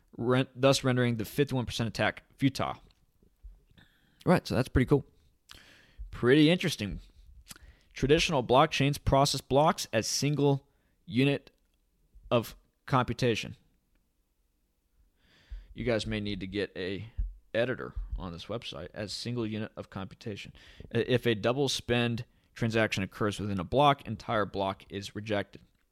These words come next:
<laughs> This sounds like it was written by a Russian. Uh, if it occurs in block, entire block rejected. Uh, however, Darrow Network accepts such blocks since Darrow blockchain considers transaction as a single unit of computation.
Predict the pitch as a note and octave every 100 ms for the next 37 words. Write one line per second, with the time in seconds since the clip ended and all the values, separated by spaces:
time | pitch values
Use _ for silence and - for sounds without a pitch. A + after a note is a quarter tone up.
0 | _ _ _ _ _ _ - C#3+ - B2+
1 | C3+ E3 E3+ D3 B2 A2 G2+ A2+ G2+ F2+
2 | E2 F2+ - - _ - - - - _
3 | _ - - A#2+ B2+ A#2+ - C3+ C#3+ -
4 | C#3+ D3 C3 B2+ C3+ G#2+ - - B2 D3+
5 | D#3 C3 A#2 A2 A2+ G#2+ C3+ - F2+ -
6 | - - - - A2+ A2 G#2+ A#2 C3+ C#3
7 | G#2+ F2+ - _ _ - - G#2+ C#3+ D3+
8 | C#3+ C#3+ C3+ A#2 G2 - G#2+ - B2 -
9 | - - _ _ _ _ _ - D#3 D#3
10 | - B2+ E3 - A#2 G2+ G#2 C#3 D3+ B2+
11 | D#3 - A#2 A2 G#2 C3 B2 - B2 A#2+
12 | A2+ A2+ A2 G#2+ A2 - C3 A#2+ G#2+ A#2
13 | A#2+ - G#2+ - A2 G2+ D3 D3 -